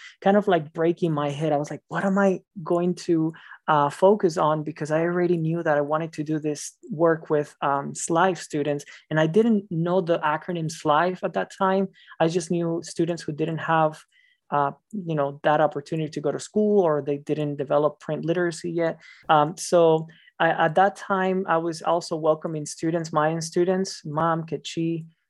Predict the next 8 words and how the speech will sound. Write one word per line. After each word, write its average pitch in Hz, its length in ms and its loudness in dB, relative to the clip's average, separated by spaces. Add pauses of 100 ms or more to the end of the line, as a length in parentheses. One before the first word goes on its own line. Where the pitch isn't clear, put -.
Ichil, 160 580 0
and, 143 320 -4
uh, 147 180 -6
different 180 580 -4
communities 160 540 -4
of 147 120 -10
Mayan 156 320 -2
students. 160 500 -8